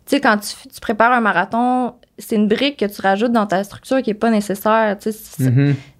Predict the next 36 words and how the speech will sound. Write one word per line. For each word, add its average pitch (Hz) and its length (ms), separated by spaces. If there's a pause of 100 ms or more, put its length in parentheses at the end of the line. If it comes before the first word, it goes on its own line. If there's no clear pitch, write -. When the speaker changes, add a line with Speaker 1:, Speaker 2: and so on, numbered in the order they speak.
Speaker 1:
c'est 175 280
Speaker 2:
Cet 143 100
effort, 143 320
cette 139 140
tension 147 420
sur 139 140
les, 127 100
Speaker 1:
Oui. 117 80
Speaker 2:
sur 120 180
les 120 140
muscles, 131 320
les 113 60
tendons, 117 480
les 113 240
Speaker 1:
C'est - 160
ça, 247 180
Speaker 2:
articulations. 208 380
Speaker 1:
c'est 233 80
une 226 100
fatigue 254 400
que 247 60
t'ajoutes 202 340
qui 208 160
est - 220
à 208 120
c-, - 160 (440)
cette 233 200
journée-là, 226 380
c'est 285 160
censé 214 420
être 220 120
un 190 120
jog, 220 200
c'est - 80
pas 214 100
censé, 233 560